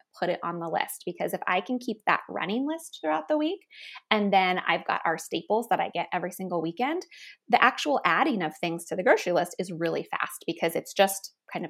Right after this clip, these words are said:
the recipes that I've picked out there. I'm a big fan of one grocery shopping trip per week, where if you can get your system refined, where you go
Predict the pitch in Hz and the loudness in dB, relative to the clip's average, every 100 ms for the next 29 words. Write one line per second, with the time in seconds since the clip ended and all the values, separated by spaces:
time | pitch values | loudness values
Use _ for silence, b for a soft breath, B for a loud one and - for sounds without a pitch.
0 | - 170 - - - - - - - - | -6 -6 -6 -8 -14 -14 -8 -6 -6 -8
1 | - - - - - - - - _ _ | -12 -10 -6 -6 -4 -4 -4 -6 _ _
2 | _ _ _ _ - - _ - 196 185 | _ _ _ _ -20 -20 _ -2 0 0
3 | 185 180 202 196 196 196 170 165 208 165 | 0 0 -2 -2 -2 -2 -2 -2 -2 -4
4 | 180 180 180 - - - 190 - - - | -4 -4 -2 -4 -4 -8 -4 -2 -2 4
5 | 190 180 202 277 - 180 180 180 B B | 4 4 2 0 0 4 4 2 B B
6 | - 180 196 208 247 233 190 185 - 202 | -2 2 4 4 4 4 4 0 -2 -2
7 | - 220 208 208 185 170 220 208 175 180 | 0 0 0 -2 0 0 0 2 2 2
8 | 202 180 | 2 0